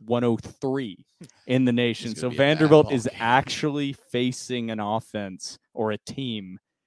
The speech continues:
Speaker 1: that is worse in the turnover margin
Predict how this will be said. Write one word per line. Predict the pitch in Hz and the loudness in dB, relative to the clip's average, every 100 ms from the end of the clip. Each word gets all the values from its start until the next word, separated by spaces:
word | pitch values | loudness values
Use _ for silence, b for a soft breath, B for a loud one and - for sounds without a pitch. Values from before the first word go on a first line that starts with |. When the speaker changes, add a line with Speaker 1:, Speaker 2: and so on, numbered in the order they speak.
| _ _ - 110 | _ _ -20 -2
Speaker 1:
that | 113 110 | 0 2
is | 110 104 | 0 -2
worse | 107 104 113 123 - - - _ _ _ _ _ | -10 2 4 4 2 -10 -16 _ _ _ _ _
in | - 120 | -4 -2
the | 113 | 0
turnover | 131 127 110 98 | 0 0 -2 -4
margin | 95 92 90 92 92 90 | -6 -6 -8 -10 -12 -12